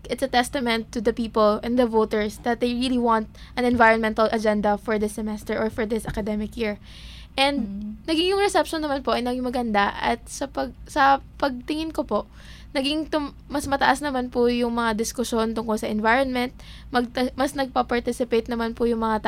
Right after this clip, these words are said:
Speaker 1: tao sa mga recyclables fair. Kasi po yung sa, as U S C, yung naisip ko pong, um, mandate rin namin ay tulungan yung mga environmental organization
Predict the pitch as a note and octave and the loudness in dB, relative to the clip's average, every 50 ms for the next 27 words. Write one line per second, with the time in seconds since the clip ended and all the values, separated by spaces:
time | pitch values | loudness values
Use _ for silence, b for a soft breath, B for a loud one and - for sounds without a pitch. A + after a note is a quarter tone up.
0 | G#3+ G#3+ G#3+ G#3+ - A3+ A3 G#3+ G#3+ G#3 G#3 G#3 G#3 A3 G#3+ G#3+ G#3+ A#3 A#3+ A#3+ | 2 2 2 0 -2 -2 -2 0 0 0 0 -2 -2 -2 -4 -2 -2 -2 2 2
1 | C4+ C#4 C4+ - - B3 A3+ A3+ A#3 A#3 A#3+ B B B B B B B B B | 2 2 2 0 -4 -2 -2 0 -2 -4 -6 B B B B B B B B B
2 | B - C#4+ C#4+ C#4+ D4 D#4 D4+ D4+ D4+ D4+ D4 C4 B3+ B3+ - - - B3+ B3 | B -2 0 0 2 4 4 2 2 0 0 2 2 2 2 2 2 0 0 0
3 | C4 B3+ A#3+ A#3 A#3+ A#3+ - B3+ C4+ B3+ A#3+ A#3 A3+ A3+ - A#3+ A#3+ - A#3+ A3+ | 0 0 0 0 0 -2 -4 -6 -4 -4 -4 -4 -6 -4 -6 -6 -6 -6 -6 -4
4 | - A#3 A3+ A3+ A3 A3 A3 A3 A3 A3 A3 A3+ B B B B B - - A3+ | -4 -4 -4 -4 -2 -2 -2 -2 -4 -4 -6 -8 B B B B B -4 -2 0
5 | A3 A3 A3 A3 A3 A3 B3 A#3+ - - - - A#3 A3+ A#3 A#3+ A#3 A3+ A3 A3 | 0 0 -2 -2 -4 -6 -8 -10 -14 -18 -2 2 4 4 4 4 4 4 2 2
6 | - A#3+ A3+ A3+ A3 G#3+ G#3 G#3 G#3+ - A3+ A3+ - B3+ C4 C4 C4 B3+ B3 B3 | 2 -2 0 0 0 0 0 0 -2 -4 -4 -4 -2 -2 0 0 0 0 0 0
7 | A#3+ A#3+ A#3 A#3+ A#3 A3+ A3+ A3 A3+ A3+ A3 A3 G#3+ A#3+ - A#3 G#3+ A3 G#3+ G#3+ | 0 0 0 0 2 2 4 4 4 2 0 0 0 0 -2 0 0 0 0 0
8 | G#3+ G#3+ G#3+ A3 G#3 G#3 - A3+ G#3+ G#3+ G#3+ | 0 -2 -2 -2 -2 -2 -2 -4 -4 -4 -6